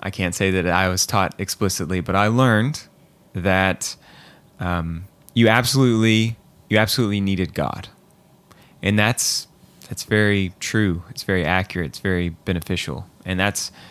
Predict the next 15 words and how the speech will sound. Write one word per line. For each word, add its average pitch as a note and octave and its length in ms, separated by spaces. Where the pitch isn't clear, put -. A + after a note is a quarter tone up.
that A#2 100
was A#2 140
my G#2 220
primary G2+ 360
takeaway. E2 600
Why A#2+ 220
you C#3 160
needed G2+ 280
God, E2+ 400
though, E2+ 400
um, E2 520
I G#2 60
feel G#2+ 260
like F#2+ 420
that A2 520